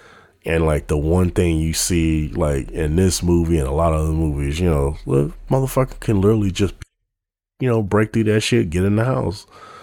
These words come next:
And I'm just, I seen that so much in this film and, like, all of the films. Everybody don't know how to lock their fucking doors, you know?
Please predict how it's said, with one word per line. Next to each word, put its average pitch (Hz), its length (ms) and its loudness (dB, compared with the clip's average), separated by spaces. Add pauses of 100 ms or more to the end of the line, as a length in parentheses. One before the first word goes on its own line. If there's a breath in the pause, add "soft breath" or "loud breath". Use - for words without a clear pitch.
(600 loud breath)
And 85 120 0
I'm 98 120 4
just, 101 260 0
I 92 80 2
seen 117 360 4
that 90 140 4
so 98 360 4
much 92 420 0
in 87 240 0
this 90 220 2
film 95 500 4
and, 82 160 2
like, 80 160 0
all 90 300 2
of 82 60 -2
the 82 60 -8
films. 85 400 0
Everybody 87 600 0
don't 85 180 -2
know 85 140 2
how 90 100 0
to 80 80 0
lock 82 320 -2
their 82 140 0
fucking 90 400 -2
doors, 85 680 2
you 92 100 -2
know? 98 340 -4